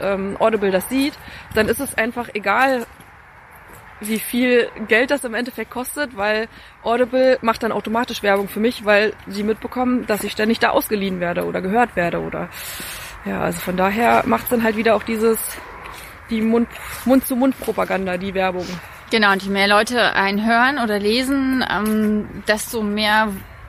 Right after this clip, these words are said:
Speaker 2: ähm, wird man ja auch empfohlen, hoffentlich.
Speaker 1: Genau.
Speaker 2: Oder auch nicht.
Speaker 1: Genau, und desto mehr, ähm, Werbung wird ja auch wieder für dich gemacht, weil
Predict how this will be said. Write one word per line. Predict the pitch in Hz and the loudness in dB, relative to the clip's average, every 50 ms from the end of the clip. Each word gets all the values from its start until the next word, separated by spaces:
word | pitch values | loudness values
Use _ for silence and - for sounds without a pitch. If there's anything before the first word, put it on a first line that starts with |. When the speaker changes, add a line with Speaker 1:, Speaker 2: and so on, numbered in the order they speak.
| - - - 185 160 - | -18 -16 -14 -12 -8 -2
Speaker 2:
ähm, | - 220 220 214 208 202 196 202 | 0 0 0 0 -2 -6 -8 -8
wird | 202 196 - | -8 -4 0
man | 240 226 214 | 0 2 2
ja | 208 214 | 2 2
auch | 202 214 | 0 -2
empfohlen, | 208 196 - - 226 214 202 185 180 190 170 | -4 -4 -2 0 2 2 2 2 0 0 -2
hoffentlich. | 190 185 - 196 185 185 185 - - 247 247 - - - - - - - | -4 -6 -8 -8 -8 -8 -6 -4 -4 -4 -6 -6 -8 -16 -16 -14 -8 -2
Speaker 1:
Genau. | 320 339 339 | 0 2 4
Speaker 2:
Oder | 254 220 208 | 4 4 4
auch | 190 247 | 2 2
nicht. | 269 269 - - - - - - - - - - | -2 -2 -4 -6 -14 -16 -20 -20 -20 -18 -8 -2
Speaker 1:
Genau, | 285 285 277 247 214 | 2 4 4 6 4
und | 202 220 | 4 2
desto | - 440 381 226 214 | 0 -2 -2 -4 -4
mehr, | 214 226 247 254 254 247 - - | -2 0 0 2 0 0 -2 -2
ähm, | 240 240 247 247 240 240 240 240 226 - - - - _ _ - - _ _ - - - - - - - - - - - - - - - - - - - - - - | -2 -2 -2 -2 -2 -2 -2 -4 -6 -8 -14 -20 -20 _ _ -20 -20 _ _ -20 -20 -20 -20 -20 -20 -20 -20 -20 -20 -20 -20 -20 -20 -20 -20 -20 -20 -20 -20 -14 -4
Werbung | 233 269 311 330 240 226 202 185 180 | 2 4 4 4 4 2 -2 -2 -4
wird | 180 - | -4 -4
ja | 185 - | -4 -4
auch | - - | -6 -6
wieder | 202 185 185 | -6 -6 -6
für | - - 190 | -6 -6 -8
dich | 185 180 - | -8 -8 -8
gemacht, | - 196 190 180 - - - | -8 -6 -6 -6 -8 -6 -2
weil | 208 220 240 262 285 311 320 285 | 2 4 4 4 4 4 2 0